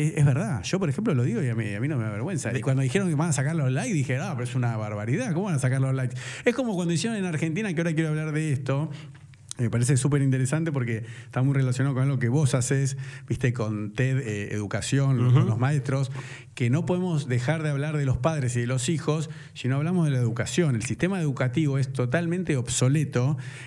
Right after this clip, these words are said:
Speaker 1: entonces hay que engancharlo con eso, porque tenemos unos padres por un lado, los chicos por el otro, un sistema de educación que vos, vos sabrás, tiene ciento cincuenta años, era
Speaker 2: Ujú.
Speaker 1: por un mon-, modelo industrial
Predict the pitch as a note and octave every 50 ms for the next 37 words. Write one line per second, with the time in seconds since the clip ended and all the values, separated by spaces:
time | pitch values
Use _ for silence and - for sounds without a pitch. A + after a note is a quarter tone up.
0 | - - B2+ A#2 C3+ C3 D#3+ C#3+ - C#3+ C#3 C#3+ C#3 F3 D#3+ E3 E3 - C3 B2+
1 | B2 B2+ B2 B2 D#3+ D#3 D3+ C3 A#2 C3+ F#3+ G#3 D#3+ - C3+ A#2 G#2 A#2+ A#2 B2
2 | A#2 C#3+ C#3+ C#3 C3 A2+ G#2 - - C3 D#3+ E3+ E3+ D#3 - - F#3 G3 G#3+ G#3
3 | E3 - E3 D3+ D#3 D3+ C#3+ B2+ A#2 A2+ A2+ A2+ A#2 B2 B2 B2 A#2+ F#3+ G#3 G3+
4 | G#3+ F3+ D3 E3+ D3+ D3+ D#3 G3+ G#3+ A3 F#3+ D#3+ C3 C#3 A#2 E3 F3 E3+ D#3 C3
5 | C#3 C3 - - D3 C3 A3+ A#3 F#3+ D3+ C#3 B2+ C3 D3 D3 C3 C3 - C3+ C#3+
6 | C3 - B2+ C3+ E3+ E3 B2+ C3 C3+ C#3 C#3 B2+ - D3+ D3 B2+ A#2+ B2+ C3 C#3+
7 | C3+ D3 F#3 G#3+ G3 D#3 B2+ A#2+ A#2+ A2 - - C#3 C#3+ C#3 C3+ C3 C3 C3 C3
8 | B2 B2 B2 B2+ C3 C#3+ D3+ D3+ C#3+ C3 A#2+ A#2+ B2 A#2+ D#3 F3+ F#3+ G#3 G#3+ G3